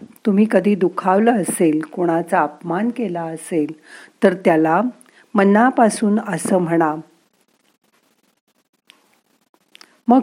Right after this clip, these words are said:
तुम्हाला तुमचं मन त्यामुळे साफ झाल्यासारखं वाटेल. आपल्याला कोणी काही बोललं असेल तर त्यालाही डोळ्यासमोर आणून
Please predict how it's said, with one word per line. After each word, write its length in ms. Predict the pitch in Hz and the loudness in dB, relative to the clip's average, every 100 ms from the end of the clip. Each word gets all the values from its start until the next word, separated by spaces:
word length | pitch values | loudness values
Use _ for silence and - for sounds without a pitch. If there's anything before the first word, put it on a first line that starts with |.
| - | 2
तुम्हाला 500 | 226 165 202 208 151 - - | -2 0 0 0 -2 -8 0
तुमचं 360 | 226 220 254 233 | 2 0 0 -2
मन 360 | 180 170 180 | 0 -2 -2
त्यामुळे 600 | 175 180 165 185 202 165 | -4 -6 -4 -6 -4 -4
साफ 640 | 160 - - 208 208 - | -6 -8 0 0 0 -6
झाल्यासारखं 680 | 170 156 160 156 170 170 175 | -4 0 0 0 -2 -6 -4
वाटेल. 500 | 160 156 - 156 156 156 _ _ _ _ _ _ _ _ _ _ _ _ _ _ _ _ _ _ _ _ _ _ - | -2 -2 -4 -8 -8 -14 _ _ _ _ _ _ _ _ _ _ _ _ _ _ _ _ _ _ _ _ _ _ -6
आपल्याला 440 | 208 247 269 277 | -2 2 2 2
कोणी 280 | 277 208 190 | 0 -2 -2
काही 220 | 196 180 | 0 0
बोललं 460 | 175 175 170 170 165 | 0 0 0 0 0
असेल 580 | 165 170 160 160 165 | -4 -4 -4 -4 -6
तर 60 | 180 | -6
त्यालाही 580 | 175 180 160 175 180 240 | -4 -4 -2 -4 -4 -4
डोळ्यासमोर 720 | 214 175 175 170 175 165 170 | -4 -4 -6 -6 -8 -8 -8
आणून 440 | 170 175 196 151 | -8 -6 -6 -8